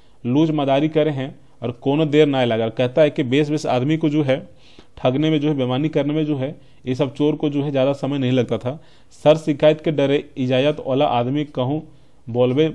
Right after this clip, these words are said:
बचकबे नाय।" गरीब जान के छोड़ देल, अब बाद ओखनी शेर से सावा शेर सियार बाघ बन जाए। और कहता है कि ये सब जो है छोटा मोटा चोरी करते थे, ठीक है, लेकिन गरीब समझ के जो है लोग इन लोग इन, इस सब को जो है छोटा छोटा चोर को जो है छोड़ देता था और ये सब फिर जो है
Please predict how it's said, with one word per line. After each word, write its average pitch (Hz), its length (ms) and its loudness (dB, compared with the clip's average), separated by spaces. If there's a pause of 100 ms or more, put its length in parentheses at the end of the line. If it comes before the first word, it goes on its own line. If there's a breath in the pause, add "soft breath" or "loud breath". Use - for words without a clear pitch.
(100)
बचकबे 131 480 2
नाय।" 139 260 -2 (460 soft breath)
गरीब 135 340 4
जान 147 220 4
के 156 140 0
छोड़ 147 280 0
देल, 147 240 2 (140)
अब 117 80 -6
बाद 127 220 2
ओखनी 147 320 -2
शेर 143 220 -2
से 139 180 -4
सावा 135 320 0
शेर 139 260 -2
सियार 135 300 -4
बाघ 117 200 0
बन 110 200 -6
जाए। 107 100 -6
और 117 180 -8
कहता 131 340 -4
है 143 220 -2 (480 soft breath)
कि 165 80 -10
ये 151 160 2
सब 165 180 0
जो 170 120 0
है 165 60 2
छोटा 160 280 2
मोटा 165 240 2
चोरी 165 260 2
करते 165 300 0
थे, 151 160 -6 (420 soft breath)
ठीक 180 200 -2
है, 127 120 -4 (260 soft breath)
लेकिन 139 320 0
गरीब 143 280 4
समझ 165 320 2
के 170 120 0
जो 160 100 0
है 165 100 2
लोग 165 280 2
इन 156 60 4
लोग 160 280 0
इन, 151 140 -2
इस 151 200 -6
सब 151 160 -2
को 156 120 0
जो 151 100 0
है 165 60 2
छोटा 147 260 -4
छोटा 147 200 -4
चोर 147 200 0
को 147 120 -2
जो 151 100 0
है 151 80 0
छोड़ 147 240 -2
देता 143 240 0
था 147 160 -6 (360 soft breath)
और 131 120 2
ये 147 80 2
सब 151 220 -2
फिर 180 200 2
जो 156 120 -4
है 170 200 -2